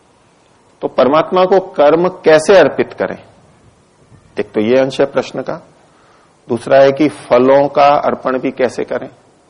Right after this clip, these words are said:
एक कर्म तो चलो हम नहीं कर पा रहे अर्पित, लेकिन उनके फल हैं,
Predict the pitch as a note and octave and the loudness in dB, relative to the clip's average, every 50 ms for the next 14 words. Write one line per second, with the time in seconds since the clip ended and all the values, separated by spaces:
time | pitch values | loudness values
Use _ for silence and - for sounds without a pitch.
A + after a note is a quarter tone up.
0 | _ _ _ _ A#2+ A#2+ - - - B2+ A#2+ A#2+ C3+ C#3 C3+ - C3+ C3 - C3+ | _ _ _ _ -12 -12 -12 -4 0 0 2 2 0 -2 -2 -2 -4 -2 -2 -2
1 | C3 B2+ B2 B2 A#2+ A2+ A#2 C3 C#3+ C3+ C3+ A#2+ A2+ - A2+ G#2+ G2+ G#2 G#2 G2 | 0 0 0 0 -2 -4 -4 -6 -6 -4 -4 -4 -4 -4 -4 -4 -2 -2 -4 -4
2 | F#2+ - - C#3 D3 - - - _ _ _ _ _ _ _ _ - A2+ A#2 B2+ | -6 -6 -6 -6 -6 -6 -10 -20 _ _ _ _ _ _ _ _ -8 -6 -4 -4
3 | B2+ B2 B2 A#2+ - C3 A2+ - - - D3 D3+ D#3 D3+ C3+ C3 B2+ G2+ - | -4 -4 -4 -6 -6 -8 -8 -10 -4 0 2 2 2 2 0 -4 -6 -8 -8